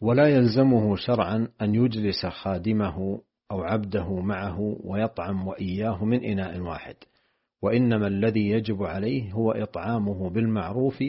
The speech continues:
وكسوته بالمعروف. أما إجلاسه معه ليأكل معه من إناء واحد فهذا من الرغائب المستحبة،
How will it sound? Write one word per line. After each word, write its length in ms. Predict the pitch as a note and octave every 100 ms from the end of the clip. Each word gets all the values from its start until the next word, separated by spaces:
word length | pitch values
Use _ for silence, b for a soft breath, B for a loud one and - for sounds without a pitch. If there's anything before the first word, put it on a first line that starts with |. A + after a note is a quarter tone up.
| -
وكسوته 1000 | G#2+ - - - B2 A#2+ A#2 G#2 C3 C3+
بالمعروف. 600 | A2 G2 D#2 E2 D#2 - _ _ _ _ _ _ _ _
أما 460 | B2 C3+ C3 B2 B2+ -
إجلاسه 800 | F#2+ G2+ A#2 A#2+ - G#2+ G#2+ G2
معه 480 | G#2+ F2+ F#2+ F#2+
ليأكل 580 | F2+ G2 - - A2 G2
معه 440 | G#2+ G2 F#2 F2+ F2+
من 220 | G#2+ C3+
إناء 420 | A2+ A2 A#2+ G#2+
واحد 400 | G2+ A#2+ - C3+ - -
فهذا 380 | G#2 A#2+ A2
من 200 | G2+ A2+
الرغائب 600 | A#2 G#2+ G#2 G2+ C3 C3+ C3
المستحبة، 800 | A#2+ G#2+ - G#2 G2+ D#2 D2